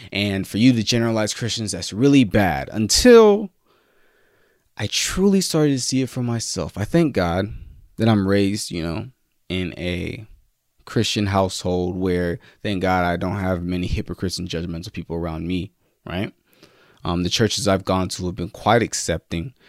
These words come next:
I mean, I've, I've been preached to by pastors who've had their own, um, time in the world and repented, and they know not to judge anybody else because they know what they did in the past. And I, I think I'm,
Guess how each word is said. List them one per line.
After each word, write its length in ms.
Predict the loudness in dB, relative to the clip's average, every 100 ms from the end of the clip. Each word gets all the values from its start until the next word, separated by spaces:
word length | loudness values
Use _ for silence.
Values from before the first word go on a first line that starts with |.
| -20 -14
I 80 | -6
mean, 200 | -4 -2
I've, 220 | -2 -4 -6
I've 220 | -4 -4
been 160 | -4 -4
preached 420 | 0 0 0 -4
to 160 | -2 0
by 160 | 0 -2
pastors 560 | 0 0 0 -4 -4
who've 240 | -4 -4 -4
had 300 | 2 4 8
their 200 | 10 10
own, 360 | 8 6 0 -10 -20 _ _ _ -6
um, 420 | -2 -2 -2 -4
time 640 | -2 0 2 2 2 0 -4 _ _ 0
in 140 | 4
the 100 | 4
world 540 | 4 2 2 2 0
and 240 | -2 -2 -2
repented, 720 | 0 2 2 -2 0 0 0
and 380 | -2 -4 -4 2
they 160 | 4
know 180 | 4 2
not 180 | 0 -2
to 120 | -4
judge 200 | -2 0
anybody 400 | 0 0 0 2
else 200 | 0 -2
because 220 | -4 -2
they 100 | 0
know 140 | 0 0
what 100 | 0
they 100 | 0
did 120 | -2
in 100 | -4
the 80 | -4
past. 340 | -6 -6 -4
And 100 | -2
I, 140 | 2 2
I 40 |
think 220 | 2 2
I'm, 200 | 2 0